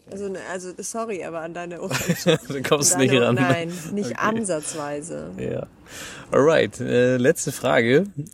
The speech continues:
Speaker 2: Ähm, was glaubst du ist, äh, kommen wir wieder
Speaker 1: Ich
Speaker 2: zum
Speaker 1: komm
Speaker 2: Thema.
Speaker 1: nicht auf diese orange Ka-, hast du davon ein Foto?
Speaker 2: Ich glaube nicht, müsste ich,
Speaker 1: Schade.
Speaker 2: müsste ich mal gucken.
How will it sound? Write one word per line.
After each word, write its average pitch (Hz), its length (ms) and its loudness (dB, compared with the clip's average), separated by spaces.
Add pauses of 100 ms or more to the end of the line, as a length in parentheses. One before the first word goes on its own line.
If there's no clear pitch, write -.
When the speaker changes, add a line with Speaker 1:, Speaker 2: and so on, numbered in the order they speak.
(140)
Speaker 2:
Ähm, 139 360 2
was 156 280 -2
glaubst 135 440 2
du 156 220 2
ist, - 560 -4
äh, 117 300 2
kommen 135 280 2
wir 117 60 2
wieder 117 120 6
Speaker 1:
Ich - 80 -4
Speaker 2:
zum 113 80 -4
Speaker 1:
komm - 80 2
Speaker 2:
Thema. 196 160 4
Speaker 1:
nicht 185 40 2
auf 170 80 -6
diese 170 260 -4
orange 165 360 -8
Ka-, - 200 -2
hast 226 180 0
du - 40 -2
davon 196 260 -4
ein 170 40 -8
Foto? 247 400 -10 (880)
Speaker 2:
Ich - 260 -16
glaube 113 360 -2
nicht, 110 340 -8
müsste 104 280 -8
ich, 101 60 -8
Speaker 1:
Schade. 175 300 -12
Speaker 2:
müsste 107 240 -14
ich 110 60 -10
mal - 40 -12
gucken. - 280 -10